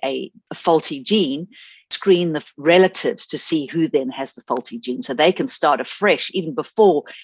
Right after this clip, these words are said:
any knowledge of a cancer diagnosis, to undergo screening, all those sorts of things. And this became quite publicized with Angelina Jolie making a very public awareness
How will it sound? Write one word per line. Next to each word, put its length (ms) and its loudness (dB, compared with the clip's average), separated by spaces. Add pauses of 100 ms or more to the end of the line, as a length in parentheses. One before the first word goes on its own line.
(140)
any 260 4
knowledge 480 0
of 100 -4
a 60 -6
cancer 360 -6
diagnosis, 720 -6
to 140 -4
undergo 420 -2 (340)
screening, 760 0 (760)
all 140 6
those 180 4
sorts 240 -4
of 60 -14
things. 340 -10
And 160 4
this 180 0
became 720 2 (240)
quite 380 0
publicized 800 -2 (320)
with 200 0
Angelina 580 2
Jolie 720 0
making 460 -2
a 60 -2
very 500 4
public 520 2 (320)
awareness 720 2